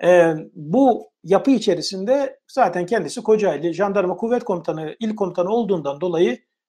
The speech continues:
birlikte hareket ederler. Bir nevi jitem'in, mitin, Milli Güvenlik Kurulu'ndaki diğer yapılanmaların ve polisin,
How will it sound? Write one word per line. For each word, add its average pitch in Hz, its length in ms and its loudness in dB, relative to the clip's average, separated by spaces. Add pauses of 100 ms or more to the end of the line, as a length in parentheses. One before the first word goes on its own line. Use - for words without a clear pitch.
(140)
birlikte 214 340 4
hareket 196 360 4
ederler. 156 560 -4 (240)
Bir 262 320 6
nevi 190 460 2 (260)
jitem'in, 269 760 0 (380)
mitin, 240 800 0 (220)
Milli 214 220 -2
Güvenlik 240 320 4
Kurulu'ndaki 214 480 0
diğer 185 160 6
yapılanmaların 226 800 2 (460)
ve 220 220 0
polisin, 240 640 0